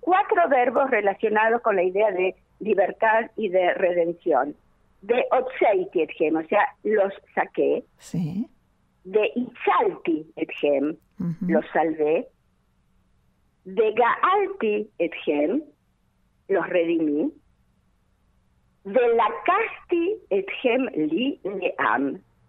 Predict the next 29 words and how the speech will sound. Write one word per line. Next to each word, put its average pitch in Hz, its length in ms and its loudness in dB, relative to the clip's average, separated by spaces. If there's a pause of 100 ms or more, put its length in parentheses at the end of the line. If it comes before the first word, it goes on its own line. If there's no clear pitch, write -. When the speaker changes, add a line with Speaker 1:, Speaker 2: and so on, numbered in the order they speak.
(160)
Speaker 1:
"Ve'aiti 160 480 -2
lachem 165 400 -4
le'elohim", 147 480 -2 (100)
los 208 340 0
tomé 220 560 0 (360)
para 160 260 2
mí 196 300 -2 (120)
como 156 260 -4
mi 214 160 -4
pueblo 262 520 0 (480)
y 262 100 -2
fui - 360 -2 (120)
para 196 220 2
ustedes 196 500 -2 (340)
Dios. - 240 -2 (2250)
Si 262 100 -4
siguiéramos 339 580 0
buscando 294 420 0
encontraríamos 226 720 0
algún 202 280 0
otro 180 240 2
ejemplo, 175 380 0
pero 262 140 2
estos 285 200 -2
son 214 180 2
los 185 140 0
más, 185 360 0
eh, 175 220 -2
destacados. - 540 -2